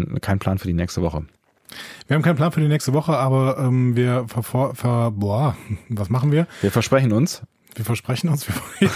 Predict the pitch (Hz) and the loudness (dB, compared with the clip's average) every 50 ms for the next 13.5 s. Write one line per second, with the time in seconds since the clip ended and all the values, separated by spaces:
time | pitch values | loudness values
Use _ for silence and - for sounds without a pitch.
0 | - - - - 156 131 120 107 - - - 120 104 - 151 160 165 180 143 139 | -2 -8 -6 -4 -2 -2 -2 -2 -2 -4 -4 -4 -2 0 0 0 0 2 2 4
1 | 147 139 139 151 143 123 120 135 139 185 143 151 165 123 - - - 120 117 - | 4 4 4 4 2 4 4 4 4 4 4 2 2 0 -2 -2 -2 -2 0 2
2 | - 120 127 131 139 127 - 113 104 98 98 92 85 90 - - - - - - | 2 2 2 2 0 2 2 2 4 4 2 0 -2 -4 -6 -10 -16 -18 -18 -18
3 | - - - - - - - _ - 143 143 147 151 151 151 147 147 151 147 131 | -20 -20 -20 -20 -20 -20 -20 _ -4 0 0 2 2 2 2 2 2 2 0 0
4 | 117 110 107 123 110 117 135 139 139 143 - - - - 135 139 143 139 127 123 | 0 0 0 0 0 0 0 0 0 -2 -4 -6 -2 0 2 2 2 2 2 2
5 | 135 139 135 135 117 - - 165 214 208 - - - 170 160 160 - 151 151 143 | 2 2 2 0 -2 0 2 2 2 2 0 0 2 2 2 2 2 2 0 0
6 | - 175 165 131 135 143 131 135 127 117 - 147 156 156 - - 135 131 131 139 | 0 0 0 0 2 0 0 0 0 0 2 2 2 2 2 2 2 2 4 4
7 | 143 143 113 - - 135 135 - - 131 127 123 131 127 113 - 117 113 113 127 | 2 2 0 0 -2 -2 -2 -2 -2 -2 0 2 2 0 0 2 0 2 2 2
8 | 127 123 127 123 120 127 123 131 - _ _ 139 127 - - - - 113 120 123 | 2 2 2 2 2 0 0 -2 -4 _ _ -18 -18 -16 -10 -6 -2 0 0 2
9 | 127 123 123 117 - - - 156 135 127 110 107 98 113 101 101 - - - - | 0 0 -2 -2 -2 0 0 2 2 2 2 2 2 2 2 2 0 -2 -6 -8
10 | - - - - - - - - - - - - 698 698 659 _ _ - - _ | -10 -12 -10 -10 -8 -8 -10 -14 -20 -20 -20 -20 -20 -20 -20 _ _ -20 -20 _
11 | - - _ _ - - - - - - - - - - _ _ _ _ - - | -20 -20 _ _ -14 -10 -8 -8 -8 -8 -12 -16 -20 -20 _ _ _ _ 2 2
12 | 110 120 - - _ _ _ - _ _ - 123 113 104 90 85 78 73 - - | 4 4 2 0 _ _ _ -20 _ _ 0 2 2 2 2 0 -2 -4 -6 -8
13 | - _ _ _ _ - - - - - | -14 _ _ _ _ -20 -16 -14 -14 -14